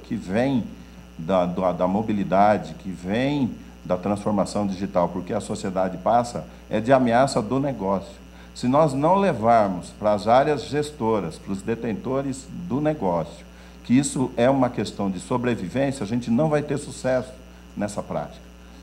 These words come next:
Então, eu acho que essa reflexão é muito importante. Os nossos clientes já estão na era digital. Hoje a gente contabiliza dezenas de, é, é, milhões de smartphones na mão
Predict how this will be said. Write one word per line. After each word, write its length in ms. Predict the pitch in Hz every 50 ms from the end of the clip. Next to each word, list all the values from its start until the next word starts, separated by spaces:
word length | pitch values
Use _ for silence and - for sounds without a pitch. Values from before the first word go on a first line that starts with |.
| - -
Então, 220 | - - 165 156 156
eu 220 | - - 127 131
acho 160 | 139 151 -
que 80 | - 147
essa 180 | 143 143 - 156
reflexão 680 | 147 147 135 139 - 135 127 - - - 151 151 147
é 60 | 143
muito 380 | 123 120 139 139 147 135 - 123
importante. 520 | 113 113 101 98 - 90 78 67 - - - - - - - - - - - - -
Os 160 | - 147 160
nossos 360 | 143 147 156 165 160 160 - -
clientes 400 | - 131 127 135 151 170 156 135
já 160 | 139 147 165
estão 340 | 156 - - 120 127 147 143
na 100 | 123 101
era 220 | 95 90 87 82
digital. 540 | 80 80 - - - - - 80 78 78 - - -
Hoje 220 | - 104 117 131 135
a 40 |
gente 200 | 123 131 143 131
contabiliza 800 | - 143 139 123 131 131 127 120 107 98 107 127 135 131 135 131
dezenas 760 | 120 117 123 117 98 101 110 120 131 135 139 139 120 107 95 95
de, 200 | 101 113 131 135 123 117 113 113 - - - - - - - - - -
é, 380 | 92 98 90 87 90 85 - -
é, 280 | 95 90 87 87 87 85
milhões 680 | 90 101 120 123 104 98 110 123 131 135 117 92 - - - - 82 80
de 400 | 82 92 107 123 135 151 143 110 85 - - - -
smartphones 840 | - 95 95 101 104 117 120 117 - - - 104 107 110 117 123 117
na 160 | 127 139 156
mão 340 | 135 117 113 120 127 131